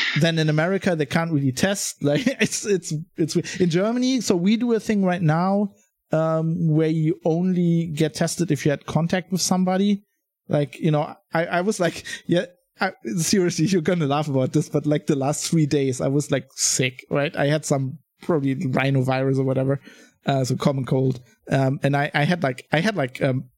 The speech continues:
trouble breathing, which I never have. And I'm like, "I have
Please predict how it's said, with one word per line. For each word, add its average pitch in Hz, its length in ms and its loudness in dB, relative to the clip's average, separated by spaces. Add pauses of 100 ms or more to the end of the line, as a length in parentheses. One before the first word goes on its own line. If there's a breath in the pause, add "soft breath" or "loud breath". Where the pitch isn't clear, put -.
(160)
trouble 151 240 2
breathing, 165 440 2
which 139 140 0
I 156 80 0
never 151 360 0
have. 131 360 -2 (460)
And 151 120 0
I'm 156 140 0
like, 139 220 0
"I 139 60 0
have 135 200 -2